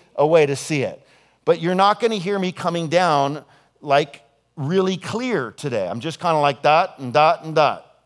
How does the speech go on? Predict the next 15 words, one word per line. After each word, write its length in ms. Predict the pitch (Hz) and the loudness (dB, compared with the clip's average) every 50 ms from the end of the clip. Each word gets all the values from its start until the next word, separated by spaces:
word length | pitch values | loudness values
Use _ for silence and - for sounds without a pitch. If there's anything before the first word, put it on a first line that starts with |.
| _ _ _ | _ _ _
'cause 200 | 160 156 139 135 | -6 -4 -4 -6
it's 260 | 156 135 - - - _ - | -8 -10 -10 -16 -14 _ -6
a 60 | 143 | -4
very 220 | 139 165 160 170 | -2 -2 -2 -2
debated 420 | 165 165 151 165 170 165 180 160 147 | -2 0 2 2 2 2 -2 0 2
thing, 260 | 254 269 226 - - - _ _ _ - | 2 2 2 -2 -10 -16 _ _ _ -2
right? 300 | 123 135 151 202 226 - - - _ _ _ _ _ _ - | 2 4 4 4 2 -2 -10 -20 _ _ _ _ _ _ -2
So, 300 | - 220 196 127 - - - _ _ _ _ - _ _ _ _ _ _ _ _ | 2 2 2 2 0 -6 -16 _ _ _ _ -20 _ _ _ _ _ _ _ _
the 140 | - 160 196 | 0 2 4
other 200 | 262 285 285 277 | 6 6 6 4
way 220 | 247 190 185 165 156 | 4 4 4 4 4
of 100 | 147 127 | 2 -2
seeing 520 | - - 156 147 139 139 139 139 143 147 - | -4 -4 -4 -2 -2 -2 -2 -4 -6 -10 -8
kephale 580 | - - 151 139 - 143 143 131 139 180 185 175 - _ _ _ _ _ _ | -2 -2 -2 -2 0 0 0 0 0 0 -2 -8 -16 _ _ _ _ _ _
is 420 | - 143 147 147 143 127 127 - | 0 2 2 2 0 -2 -8 -16